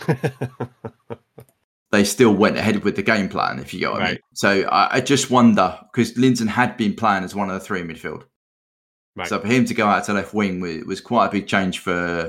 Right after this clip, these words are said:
Speaker 2: for Eddie to do that. Um, so yeah, that, that was just my, I was looking at it going,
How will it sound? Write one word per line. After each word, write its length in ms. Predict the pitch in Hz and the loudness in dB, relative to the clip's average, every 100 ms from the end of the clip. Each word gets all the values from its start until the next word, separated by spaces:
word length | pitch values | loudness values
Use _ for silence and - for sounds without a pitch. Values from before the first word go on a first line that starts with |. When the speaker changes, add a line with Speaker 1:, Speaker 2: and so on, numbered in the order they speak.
| 82 | -6
Speaker 2:
for 140 | 92 | -4
Eddie 160 | 90 80 | -4 -6
to 100 | 80 | -8
do 240 | - 90 | -6 -4
that. 320 | 87 - - - _ _ _ | -4 -4 -6 -14 _ _ _
Um, 720 | 90 92 90 92 92 90 92 | 2 4 4 4 2 0 -4
so 140 | - | 2
yeah, 160 | 117 107 | 4 6
that, 220 | 123 120 | 6 6
that 80 | 135 | 4
was 180 | 131 120 | 2 0
just 220 | 123 120 | -4 -2
my, 80 | 113 | -2
I 160 | 107 107 | -2 -2
was 120 | 117 | -2
looking 200 | 127 113 | -2 -2
at 80 | 95 | -4
it 40 | |
going, 280 | 101 98 | -4 -4